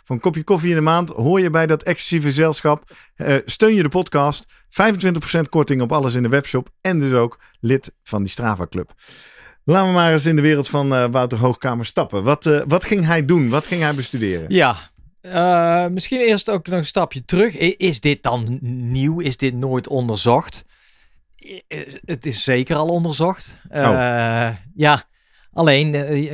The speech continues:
Speaker 2: je, je, goed, inzichten veranderen, eh, schrijden voort en technieken veranderen.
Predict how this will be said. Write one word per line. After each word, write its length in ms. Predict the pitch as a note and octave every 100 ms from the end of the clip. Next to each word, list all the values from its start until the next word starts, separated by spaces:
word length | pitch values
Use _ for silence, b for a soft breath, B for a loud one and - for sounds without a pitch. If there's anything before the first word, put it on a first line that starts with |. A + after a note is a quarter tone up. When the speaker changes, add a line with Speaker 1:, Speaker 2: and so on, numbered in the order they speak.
| C#3+
Speaker 2:
je, 160 | D#3+ D#3
je, 80 |
goed, 280 | D3 - F3
inzichten 640 | D#3 F#3 E3+ D#3 C3 C#3+
veranderen, 640 | A2+ C3+ C3+ F#3 G#3 G#3+ -
eh, 600 | D3+ D3 D3 D3 D3+ C#3 C3+ C3+ D3
schrijden 520 | - - D3+ C#3 B2
voort 460 | A2+ D#3+ F#3+ F#3+ -
en 300 | - C#3+ A2+
technieken 520 | B2 A2 B2 C#3+ E3
veranderen. 580 | D3+ D#3 D#3+ D#3+ F3